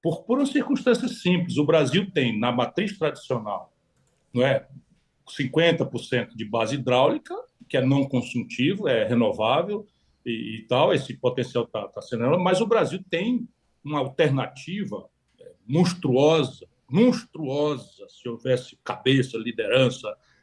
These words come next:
e tal, de fazer essa reconversão energética com solar, com eólica, et cetera. O Ceará já é redundante triplamente.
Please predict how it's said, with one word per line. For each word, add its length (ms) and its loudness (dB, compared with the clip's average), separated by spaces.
e 80 -6
tal, 460 2
de 120 -8
fazer 300 2
essa 180 0
reconversão 880 -2
energética 580 -4
com 160 -6
solar, 520 -2
com 120 -6
eólica, 460 0
et 80 -6
cetera. 220 -10
O 40 -12
Ceará 360 0
já 140 0
é 80 2
redundante 680 -6
triplamente. 880 -8